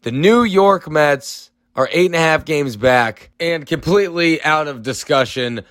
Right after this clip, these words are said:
Um, last ten games, they're three and seven. They just,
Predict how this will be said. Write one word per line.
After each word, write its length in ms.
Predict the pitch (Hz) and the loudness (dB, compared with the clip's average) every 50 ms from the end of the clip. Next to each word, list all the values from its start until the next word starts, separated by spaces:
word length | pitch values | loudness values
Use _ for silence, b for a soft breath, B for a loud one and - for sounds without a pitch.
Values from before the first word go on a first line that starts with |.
| b b b b b | b b b b b
Um, 460 | 120 127 127 123 120 117 117 117 - _ | 0 2 2 2 0 -2 -4 -10 -12 _
last 460 | - 135 147 147 156 160 151 - - | -10 -2 2 2 2 2 0 -2 -4
ten 220 | - 160 143 135 127 | -2 -2 -2 -2 -2
games, 340 | 127 135 131 131 123 104 | 0 0 0 0 -2 -2
they're 120 | 117 127 113 | -2 -2 -2
three 340 | - - 135 139 139 139 131 | -2 -4 -2 0 0 0 0
and 140 | 123 117 | -2 -6
seven. 520 | - - 135 123 117 107 117 113 107 104 - b b b b b | -6 -2 -2 0 0 0 -2 -4 -6 -8 -12 b b b b b
They 200 | 113 135 139 139 | -2 0 0 0
just, 440 | 127 110 127 139 135 127 117 - _ | 0 0 2 2 2 2 -2 -8 _